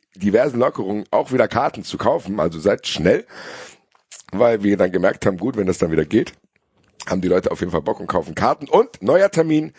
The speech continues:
am zwanzigsten zwölften, fast schon traditionell. Auch wenn Corona uns da ein bisschen die Tradition verzögert hat. Aber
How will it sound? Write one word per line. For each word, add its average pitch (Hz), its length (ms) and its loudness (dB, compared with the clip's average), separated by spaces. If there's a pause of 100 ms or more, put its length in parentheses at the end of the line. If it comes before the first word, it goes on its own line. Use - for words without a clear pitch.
(360)
am 110 180 0 (120)
zwanzigsten 123 640 -2
zwölften, 110 480 0
fast 120 260 -2
schon 104 160 0
traditionell. 98 800 0 (460)
Auch 82 200 -4
wenn 92 120 2
Corona 85 400 0
uns 82 200 -6
da 80 120 0
ein 76 140 -6
bisschen 92 300 -6
die 76 100 -8
Tradition 90 800 -4
verzögert 127 640 0
hat. - 220 0
Aber 139 380 4